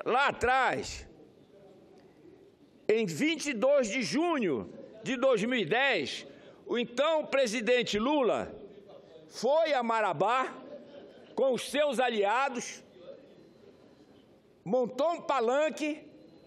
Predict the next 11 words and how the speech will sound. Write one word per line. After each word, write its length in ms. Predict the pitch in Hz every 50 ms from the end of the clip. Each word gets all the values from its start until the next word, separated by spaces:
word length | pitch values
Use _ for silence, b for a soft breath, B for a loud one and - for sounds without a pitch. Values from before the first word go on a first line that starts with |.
| - - - - - - - -
e 140 | - 254 262
disse 640 | 175 - 285 330 339 247 - - - 170 139 101 - - - - - - - - - - - - - - - -
que 640 | - 247 311 339 339 311 285 240 - - - - - - - - - - - - - -
a 120 | - 226 202
Vale 840 | 143 123 226 262 294 330 330 330 302 262 220 185 165 - - - - - - -
iria 720 | 247 262 269 262 294 320 320 320 311 294 277 233 - -
implantar 840 | 269 269 269 - 277 277 254 202 - - - 269 302 311 294 294
a 60 | 269 -
siderúrgica 880 | - - 254 240 254 254 226 240 277 294 302 277 214 165 143 - 262
em 60 | 254
Marabá 760 | 240 247 247 240 233 202 165 202 240 262 269 277 269 233 -